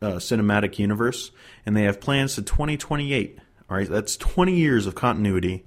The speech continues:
They're going to have to start recasting, uh, these characters. Tony Stark's, uh, I don't think Robert Downey Junior wants to be Iron Man for twenty years. And I don't think that Captain America does either. All right, so what do you do? Well, in the comics, you have Captain America Winter Soldier,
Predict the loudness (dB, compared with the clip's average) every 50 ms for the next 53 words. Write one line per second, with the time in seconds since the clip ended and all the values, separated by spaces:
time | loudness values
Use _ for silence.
0 | -10 -4 0 0 2 4 4 4 4 4 2 2 0 -2 -2 -2 -2 0 2 2
1 | 2 2 0 0 0 -2 -4 -4 -2 -2 -4 -6 -8 -10 -10 -10 -12 -12 -14 _
2 | _ _ _ -20 -20 -20 -20 -20 -20 _ -8 -6 -4 -2 -2 -2 -2 -2 -2 -2
3 | 2 4 4 4 4 2 -4 -8 -8 -6 -2 0 2 2 2 2 4 4 4 4
4 | 4 2 -4 -8 -8 -8 -4 0 0 0 2 2 2 2 2 2 2 0 0 2
5 | 2 2 2 2 2 0 2 2 2 0 0 2 2 2 4 4 2 2 2 0
6 | -2 -2 -4 -4 -6 -6 -8 -10 -12 -6 -2 0 0 2 2 0 0 -2 -6 -8
7 | -6 -4 -2 0 2 2 2 2 0 0 -2 -4 -10 -14 -18 -20 -20 _ _ -20
8 | -20 -20 -20 -10 -2 0 2 4 4 2 2 0 0 -2 -2 -2 0 0 0 0
9 | 0 0 0 0 0 0 0 -2 -2 0 2 2 2 2 0 -2 0 2 2 2
10 | 2 0 -2 -6 -8 -12 _ _ -20 -20 -20 -20 -20 -20 _ -8 -4 -2 -2 0
11 | 0 0 0 2 2 4 4 4 4 4 4 4 4 2 -2 -6 -14 -18 -20 _
12 | _ _ _ _ _ _ _ -4 -2 0 0 0 -2 -4 -4 -4 -2 -2 -2 -4
13 | -6 -8 -10 -14 -14 -16 _ _ _ -4 -2 0 0 0 2 2 0 0 2 2
14 | 2 2 2 2 2 0 0 -2 -2 -2 -2 -2 -4 -4 -6 -4 -4 -2 -2 -2
15 | 0 -2 -2 -4 -6